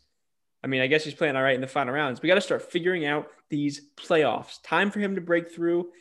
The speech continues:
Kiz has all the talent in the world. He has that bulldog mentality. It's Kiz's time. I'm confident. Yeah, Robert Streb, hell of a shot into the,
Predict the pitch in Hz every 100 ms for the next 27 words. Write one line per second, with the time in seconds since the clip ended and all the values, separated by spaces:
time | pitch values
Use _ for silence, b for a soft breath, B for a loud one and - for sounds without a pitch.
0 | b - 214 190 160 165 185 - 180 175
1 | 180 165 165 170 170 B B 139 131 160
2 | 180 165 170 160 160 151 156 143 135 147
3 | 151 151 160 160 b b - 143 - 233
4 | 202 190 - 170 147 113 139 208 - 156
5 | 175 196 202 220 - b b 165 151 131
6 | 147 175 175 - 170 175 175 b b -
7 | 165 160 - 170 170 180 147 156